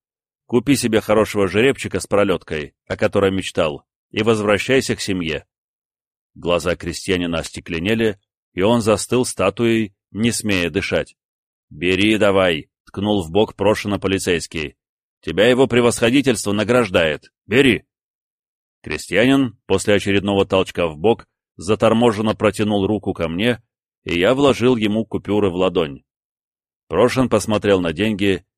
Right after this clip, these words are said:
и бухнулся на колени. «Спасите Христос, ваше высокородие!» Видимо, не зная других обращений, выкрикнул он и начал отбивать поклоны, истово крестясь при этом.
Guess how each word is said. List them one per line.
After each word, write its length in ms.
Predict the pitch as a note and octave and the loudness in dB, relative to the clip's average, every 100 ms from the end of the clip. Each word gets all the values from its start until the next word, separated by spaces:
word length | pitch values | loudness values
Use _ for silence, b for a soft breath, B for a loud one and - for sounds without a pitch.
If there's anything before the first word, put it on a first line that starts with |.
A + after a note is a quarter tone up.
| _ | _
и 180 | G2 F#2 | -2 -2
бухнулся 580 | D#2 B2 - A#2 - | -2 -4 0 -2 0
на 120 | G#2 F#2+ | -4 0
колени. 540 | G#2+ G2+ F2 D2 C2+ _ _ _ _ _ | 2 2 0 -4 -12 _ _ _ _ _
«Спасите 1040 | - - - F#3+ E3 - A#3 G#3 - A#3 | -10 -8 0 2 2 0 0 0 2 0
Христос, 800 | - C#4 B3 - - B3 G#3 - | 2 0 0 0 2 6 6 4
ваше 400 | C4+ A3 F3+ G#3+ | 4 6 6 4
высокородие!» 1120 | G#3 G#3 A3+ G#3+ B3 C4 A#3+ F#3+ A3+ G3 D#3+ - _ _ _ | 0 0 0 4 4 6 4 4 2 2 2 -2 _ _ _
Видимо, 400 | F2+ A2 G2 G2 | -2 0 2 0
не 100 | G2+ | 0
зная 280 | G2 G#2 G2+ | -2 0 0
других 420 | F2 G2+ F#2+ F#2 | 0 -2 -2 -4
обращений, 720 | F2+ D#2+ D#2 - C3 C3+ B2 b b _ | -4 -6 -6 -2 0 2 0 b b _
выкрикнул 720 | D#2+ A#2+ A#2+ G2+ F#2 F2+ - | 0 0 2 -4 -4 -6 -4
он 360 | A2 C3+ B2 - _ _ | 0 0 0 -6 _ _
и 120 | F#2 F#2+ | -4 -2
начал 380 | B2+ D#3 D3 | 0 -2 2
отбивать 480 | C#3 A2 A2+ A2 G2+ | 0 2 2 2 2
поклоны, 640 | F2+ E2 F#2+ C3+ C3+ A#2 - _ _ | -2 -4 -2 0 0 -2 -6 _ _
истово 480 | A2 D3+ - C#3+ C3+ | 0 2 2 0 0
крестясь 520 | A#2+ B2 - E2 - | 0 -2 0 -2 -2
при 200 | - D#2+ | -6 -4
этом. 420 | D2+ D#2+ D2+ C#2 | -4 -4 -8 -10